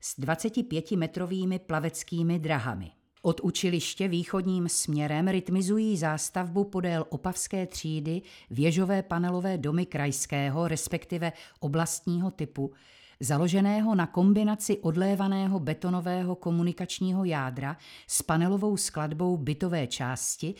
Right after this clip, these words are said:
například dům Opavská třída sedmdesát čtyři.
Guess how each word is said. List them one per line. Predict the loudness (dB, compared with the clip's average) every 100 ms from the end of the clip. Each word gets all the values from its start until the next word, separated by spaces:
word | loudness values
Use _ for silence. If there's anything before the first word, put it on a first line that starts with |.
| -12 -4
například | -4 -2 -4 -4 -4 -6 -6
dům | 0 2 2
Opavská | 0 -6 -4 -4 -4 -4
třída | -6 -6 -4 -4
sedmdesát | -4 -2 0 0 -2 -6 -6 -8
čtyři. | -10 -2 -2 -2